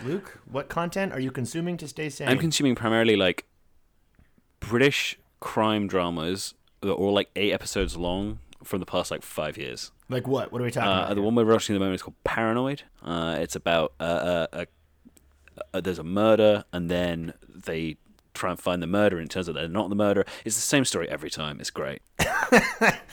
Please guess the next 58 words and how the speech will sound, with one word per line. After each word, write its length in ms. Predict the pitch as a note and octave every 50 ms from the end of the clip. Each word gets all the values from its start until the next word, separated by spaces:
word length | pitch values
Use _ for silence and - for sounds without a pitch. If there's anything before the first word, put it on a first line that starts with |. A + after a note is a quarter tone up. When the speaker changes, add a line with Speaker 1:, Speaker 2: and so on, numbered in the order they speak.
| - - - - -
Speaker 2:
It's 180 | A2+ A#2+ -
different 300 | - C#3+ C#3+ E3 D#3 C#3
versions 360 | A#2 C3 C3 B2 - A2 G#2
of, 80 | G2 F#2
like, 160 | G#2 G2+ - -
this 240 | G2 - A2+ G2+
guy 160 | - - G#2 G#2
we 80 | G2+ F#2+
thought 140 | - F#2+ F2+
the 80 | F2+
murderer 320 | F2+ F2+ F2+ F2 E2 E2 E2+
is 140 | E2+ - -
not 160 | F2 E2 D#2
the 80 | D#2
murderer, 340 | E2 F2 E2+ E2+ D#2 D2+ D2+
and 180 | D2 C#2 E2 E2
now 120 | E2 D#2+
it 80 | D2+ -
turns 180 | - E2+ D#2+
out 140 | D2+ D2 C2+
this 140 | E2 - -
guy 180 | - C#2 C#2+ C#2+
is. 260 | C#2+ C2 - - - _ _ _ - - -
Speaker 1:
Is 140 | D#3 D3 B2+
there, 140 | D#3+ D#3+
like, 240 | D#3 D#3+ D#3 D#3 D#3
a, 320 | D3+ C3+ B2+ A#2 A2+ - - -
a, 160 | - A#2+ G#2+ - -
like, 140 | - A#2+ G#2
a 60 | A2+
same, 500 | - - - C#3 B2+ B2+ B2+ B2+ A#2+ A#2 A#2
like, 420 | - A2 G#2+ G2 F#2+ F#2+ - - _
surly 520 | - - - - - B2 A#2+ A2+ A2+ A2+
detective 680 | G#2+ G2+ G2 - - A2 - - C3+ B2+ B2+ B2+ B2 -
in 80 | A2+ A2
every, 380 | A2 G#2+ G#2+ G#2+ G#2 F#2 - -
like, 200 | - G2+ G2+ G#2
every 200 | G#2 G2 G2+ G2+
episode, 460 | G2+ - A#2 - D3+ C#3+ C#3+ C#3+ C3+
or 100 | A#2 G2+
is 140 | G2 F#2+ G2
it? 60 | F#2+
Speaker 2:
There's 140 | A#2+ A2+ A2+
always 220 | A#2+ A#2 A2+ G#2+
a, 380 | G#2+ G2+ G2+ G2+ E2 C2+ D#2+ - - -
a, 60 | F#2+ F#2+
a 60 | F#2+
woman 460 | F#2 - - A2 A2+ B2 B2+ B2+ B2+
who's 240 | A2 - - G#2 -
slightly 320 | - - G2 - - - - -
angry, 640 | G2 A2 A2+ A#2+ B2 C3 C3 B2+ B2+ C3 C3 B2 - - _ -
uh, 320 | - F2 F2 E2+ E2+ - -
and 140 | F2 E2+
then, 140 | E2+ E2+ E2+
like, 140 | E2 E2 - -
a 60 | F#2
younger 340 | F2+ F2+ F#2 G2 G2+ G2 F#2
man 420 | F#2 F#2+ F#2+ G2 G2 G2+ G2+ G2+